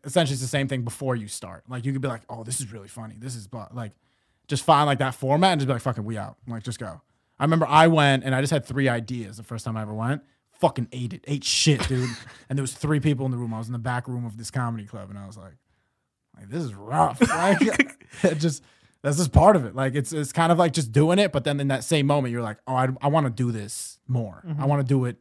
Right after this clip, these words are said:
Speaker 1: more and more and more." You
Speaker 2: Yeah.
Speaker 1: just, it's like an addiction.
Speaker 2: I think I'd rather fail in a room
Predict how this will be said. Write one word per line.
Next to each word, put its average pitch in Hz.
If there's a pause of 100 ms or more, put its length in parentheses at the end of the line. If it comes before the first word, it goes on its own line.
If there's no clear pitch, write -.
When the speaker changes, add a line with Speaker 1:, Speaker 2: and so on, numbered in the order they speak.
(160)
Speaker 1:
more 127
and 107
more 123
and 110
more." 113
You 98
Speaker 2:
Yeah. 87
Speaker 1:
just, - (440)
it's 135
like 135
an 120
addiction. 110 (800)
Speaker 2:
I 117
think 165
I'd 170
rather 113
fail 92 (420)
in 101
a 95
room 92